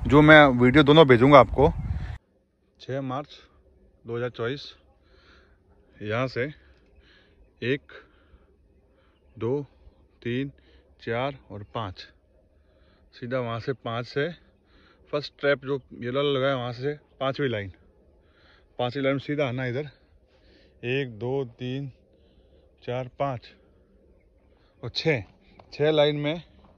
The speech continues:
मैंने ये पत्ते छोड़े किए हैं। ये अपन चेक करेंगे। एक खरबूजा है, ये दो है, ये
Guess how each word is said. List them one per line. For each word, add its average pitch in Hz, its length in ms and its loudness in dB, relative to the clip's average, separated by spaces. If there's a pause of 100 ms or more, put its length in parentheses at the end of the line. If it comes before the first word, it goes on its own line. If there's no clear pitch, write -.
(580)
मैंने 139 160 -8
ये 143 80 -10 (160)
पत्ते 147 220 -10
छोड़े 143 280 -4
किए 131 260 -10
हैं। 151 180 -8 (760)
ये 131 40 -6
अपन 135 200 -10
चेक 151 220 -8
करेंगे। 135 400 -6 (1300)
एक 131 180 -12
खरबूजा 127 360 -4
है, 127 240 -4 (1300)
ये 131 140 -12
दो 123 260 -8
है, 120 200 -8 (1400)
ये 123 60 -14